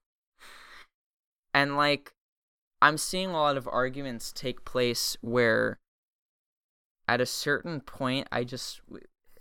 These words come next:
people sort of lose sight of, like, what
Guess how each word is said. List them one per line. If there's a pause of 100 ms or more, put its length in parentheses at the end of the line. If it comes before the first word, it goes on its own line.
(260)
people
sort
of
lose
sight
of,
like,
what